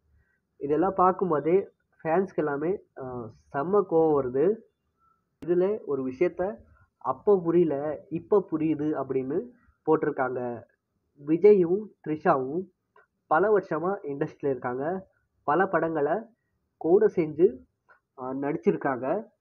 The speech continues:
அவங்க ரெண்டு பேரும் ஒண்ணா இருக்கிற, அங்கே இங்கே இரு-, இருக்கிற pics எல்லாம் எடுத்து அவங்க ரெண்டு பேருக்கும் affair இருக்குன்னு சொல்லிட்டு இருக்காங்க. இது எல்லாமே ஒரு முட்டாள்தனமான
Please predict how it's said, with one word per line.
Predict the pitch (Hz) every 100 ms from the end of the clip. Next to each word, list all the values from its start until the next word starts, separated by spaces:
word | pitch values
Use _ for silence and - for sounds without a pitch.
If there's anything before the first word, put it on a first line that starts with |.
| _ _ _ _ _ _
அவங்க | - 160 156
ரெண்டு | 143 175 226
பேரும் | 175 143 160 190
ஒண்ணா | 151 160 208 196
இருக்கிற, | 151 - 139 180 208 _ _
அங்கே | - 139 190 214
இங்கே | 185 180 190 170
இரு-, | 147
இருக்கிற | 143 156 - 165
pics | 165 143 -
எல்லாம் | 156 151 143
எடுத்து | 135 156 139 147 196 _ _ _
அவங்க | 135 151 143
ரெண்டு | 143 185 220
பேருக்கும் | 180 156 196 190
affair | 139 143 190
இருக்குன்னு | 185 160 139 135 131 220 120 _ _
சொல்லிட்டு | _ - 135 135 131
இருக்காங்க. | 123 127 123 123 117 110 - _ _ _ _ _ _
இது | 143 143
எல்லாமே | 143 180 170 160 196 - _ _ _
ஒரு | 131 127
முட்டாள்தனமான | 135 165 - 202 202 185 160 151 143 143 165